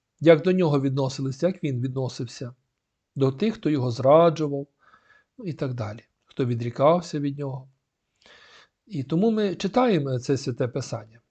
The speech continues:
І хай Господь Всемилостивий, е, нам допоможе правильно подивитися, е, на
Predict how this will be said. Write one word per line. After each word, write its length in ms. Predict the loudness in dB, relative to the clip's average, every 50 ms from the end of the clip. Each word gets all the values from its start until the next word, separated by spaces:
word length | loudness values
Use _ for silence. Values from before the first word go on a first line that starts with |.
| _ _
І 160 | _ -6 -6 -4
хай 160 | 0 0 0
Господь 380 | 0 0 -2 -2 0 0 0
Всемилостивий, 920 | 0 -2 -4 -2 0 0 2 0 0 -2 0 -2 2 2 2 0 0 -8 _ _ -20 -20 -20 -20 _ _ _ _ _ -8
е, 200 | -8 -6 -6 -6 -4
нам 260 | -2 0 0 0 2
допоможе 580 | 2 0 0 0 0 0 2 2 2 2 0 -2
правильно 540 | 0 4 6 6 6 6 4 2 0 0
подивитися, 840 | 0 0 0 0 2 2 2 2 2 -2 -6 -2 0 0 0 0 -2 -4
е, 100 | -6 -6
на 300 | -4 -2 -4 -4 -4 -6